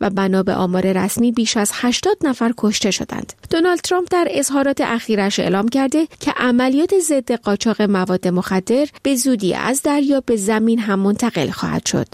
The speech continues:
به گفتهٔ او با افزایش فشار علیه قاچاقچیان، زمان آن رسیده که فعالیت‌ها در خاک ونزوئلا یا مناطق مرزی نیز دنبال شود. وزارت خارجهٔ آمریکا کارتل دلوس سولس را که به ادعای واشنگتن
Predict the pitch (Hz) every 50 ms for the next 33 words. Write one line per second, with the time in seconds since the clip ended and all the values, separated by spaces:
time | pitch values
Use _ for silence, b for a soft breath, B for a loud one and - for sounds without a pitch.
0 | - _ _ - 302 - 320 - - 339 339 403 427 403 370 359 302 269 254 247
1 | - - 247 240 240 254 254 - 285 262 - - 208 208 - 226 196 196 165 143
2 | 190 185 180 190 220 202 - 180 175 - - 180 180 - - 226 220 233 254 277
3 | 262 B B B - - 302 294 302 320 311 311 302 285 254 269 247 - 254 208
4 | 247 233 269 247 - 233 - - - 202 196 202 185 185 - 220 190 185 180 196
5 | - - - 277 302 - 359 311 302 269 254 247 233 214 202 208 196 185 180 180
6 | 180 185 190 196 185 190 196 185 185 185 185 - - - - 202 196 190 185 156
7 | 175 - 180 180 185 190 185 - - 226 226 226 214 202 - - - - - -
8 | - - - 202 - b b b _ 220 214 190 214 196 196 196 214 202 - 214
9 | 190 190 190 185 202 190 196 220 196 190 196 196 - - 349 453 - - _ -
10 | - 214 196 190 - - 208 202 190 190 190 185 180 - - _ - 196 190 185
11 | 180 190 185 - - - - 196 196 214 277 359 - - - 262 226 214 220 240
12 | B B B - 254 214 - 226 - 220 233 220 - 247 269 370 453 415 415 359
13 | 294 - 262 214 185 190 - 196 170